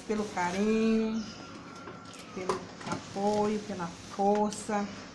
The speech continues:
né, pelos comentários, tá? Você que ainda não tem sua maquininha, não tem sua frufruzeira, não tem seu aparelho, né? Você pode ter certeza.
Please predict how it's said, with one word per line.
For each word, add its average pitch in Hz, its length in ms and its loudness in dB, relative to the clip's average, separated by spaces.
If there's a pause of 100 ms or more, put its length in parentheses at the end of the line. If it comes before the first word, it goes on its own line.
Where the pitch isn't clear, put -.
(140)
né, 190 320 -8
pelos 196 240 -2
comentários, 208 1400 2 (500)
tá? 202 300 0 (1080)
Você 196 260 0
que 202 140 -2
ainda 208 280 4
não 208 120 4
tem 202 140 2
sua 196 160 2
maquininha, 202 720 2
não 202 100 2
tem 202 140 2
sua 196 120 0
frufruzeira, 202 800 0
não 208 140 2
tem 208 180 0
seu 214 160 -4
aparelho, 196 840 0 (880)
né? 202 400 -2 (600)
Você - 180 -2
pode 196 160 0
ter 220 160 2
certeza. 220 800 0